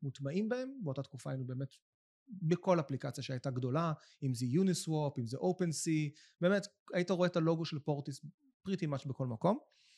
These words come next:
אבל, אה, אז שייפשיפט, כמו שאתה יודע, התחילו ללכת לכיוון הזה של להתבזר,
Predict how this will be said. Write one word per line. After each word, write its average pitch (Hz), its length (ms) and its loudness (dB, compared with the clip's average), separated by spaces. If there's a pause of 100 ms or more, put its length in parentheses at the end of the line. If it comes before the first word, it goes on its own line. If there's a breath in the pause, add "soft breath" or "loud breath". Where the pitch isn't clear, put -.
(260 soft breath)
אבל, 139 460 6
אה, 135 640 6 (440 soft breath)
אז 151 300 2
שייפשיפט, - 520 0
כמו 151 160 -6
שאתה 151 100 -8
יודע, 135 180 0
התחילו 143 340 -2
ללכת 139 160 -2
לכיוון 131 320 -4
הזה 127 160 -4
של 123 140 -8
להתבזר, 143 580 -2